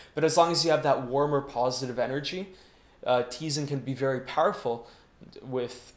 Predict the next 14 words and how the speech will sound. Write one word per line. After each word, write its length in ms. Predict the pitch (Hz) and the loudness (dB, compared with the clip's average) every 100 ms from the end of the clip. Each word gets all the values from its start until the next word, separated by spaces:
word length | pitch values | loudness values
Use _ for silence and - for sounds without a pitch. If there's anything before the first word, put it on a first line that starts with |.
| _ | _
women. 400 | - 135 185 135 | -4 0 0 0
Or 140 | 117 190 | 0 2
even, 320 | 233 285 254 | 2 0 0
I 100 | 170 | 2
see 360 | 175 226 220 - | 2 0 -2 -10
friends 580 | - - 160 190 156 - | -10 0 0 2 0 2
doing 240 | 139 135 | 0 0
this 200 | 127 - | -2 -2
to 100 | - | -2
each 160 | 135 135 | -4 0
other 240 | 127 127 | 0 0
all 220 | 123 131 131 | 0 0 0
the 100 | 120 | -4
time. 400 | 147 143 113 | -2 -2 -2